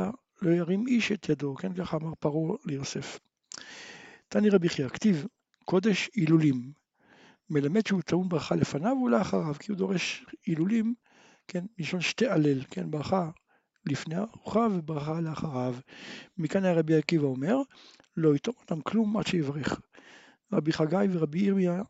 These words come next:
סלקון לבי חנוותה. כן, שהיו, הם היו ממונים על ת-, תיקון המידות, כלומר, זה היה התפקיד שלהם. קפץ רבי חגי וברך עליהם, כלומר, לפני שהוא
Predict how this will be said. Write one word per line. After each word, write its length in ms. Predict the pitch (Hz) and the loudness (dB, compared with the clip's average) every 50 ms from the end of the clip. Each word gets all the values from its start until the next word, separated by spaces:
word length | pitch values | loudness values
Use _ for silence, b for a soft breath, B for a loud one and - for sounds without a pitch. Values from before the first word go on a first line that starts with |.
| - | -10
סלקון 500 | - - - 156 143 - - 190 214 208 | -10 -2 0 0 0 2 2 2 2 2
לבי 240 | 190 170 147 165 175 | 2 0 0 0 0
חנוותה. 440 | 165 - 160 156 143 143 - - 127 107 - _ _ _ B B B B B B B B B B B | 0 0 -2 -4 -4 -6 -6 -6 -10 -10 -12 _ _ _ B B B B B B B B B B B
כן, 140 | - 196 196 | -6 -4 -4
שהיו, 340 | 180 - 180 202 220 247 262 - _ - | -2 0 2 2 2 2 0 -2 _ -4
הם 100 | 196 175 | 0 0
היו 120 | 202 233 233 | 2 2 4
ממונים 320 | 233 240 233 233 240 226 | 4 4 4 4 4 4
על 240 | 220 208 208 202 185 - | 4 4 2 2 0 0
ת-, 200 | 196 - - - | -2 -2 -2 0
תיקון 320 | - 202 - - 208 208 | -2 -2 2 2 2 4
המידות, 380 | 214 208 190 165 180 165 - - | 4 2 2 0 -2 -4 -4 -8
כלומר, 260 | - - 175 180 175 | -12 -6 -6 -4 -2
זה 60 | 180 | -2
היה 80 | 180 180 | -2 -2
התפקיד 340 | - 170 - - - 160 | -2 -4 -6 -4 -6 -6
שלהם. 280 | - - 143 135 131 156 160 _ _ _ B B B B B B B B B B | -4 -4 -4 -4 -4 -6 -8 _ _ _ B B B B B B B B B B
קפץ 340 | - - 151 - 240 220 - | -2 0 2 4 4 4 4
רבי 180 | 214 175 180 160 | 2 2 2 0
חגי 500 | - 151 143 139 135 147 202 254 277 349 - _ _ - - | 0 0 0 0 -2 0 0 0 0 -2 -4 _ _ -2 0
וברך 400 | 185 170 175 220 247 262 233 - | 0 4 4 4 4 4 2 2
עליהם, 240 | 226 226 190 180 160 | 2 2 2 0 -2
כלומר, 180 | 151 156 156 | -2 -2 -2
לפני 160 | 156 - 214 202 | 0 2 0 0
שהוא 320 | - 208 202 185 170 175 | 0 0 -2 -2 -4 -6